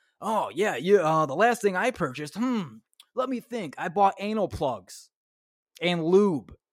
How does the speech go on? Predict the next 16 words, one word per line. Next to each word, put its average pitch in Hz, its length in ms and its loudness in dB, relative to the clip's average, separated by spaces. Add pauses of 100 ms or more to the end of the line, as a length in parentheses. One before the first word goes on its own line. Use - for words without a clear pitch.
(120)
and 165 340 -6
some 160 340 0 (220)
milk, 160 640 0
milk 185 280 -2
or 170 320 0 (280)
some, 165 300 -2
uh, 143 360 0 (220)
a 160 120 2
vacuum 180 440 0
for 170 100 -2
my 160 140 0
nipples 156 420 0
to, 131 480 -4 (720)
to 165 140 -4
evacuate 151 600 2
milk 135 440 -2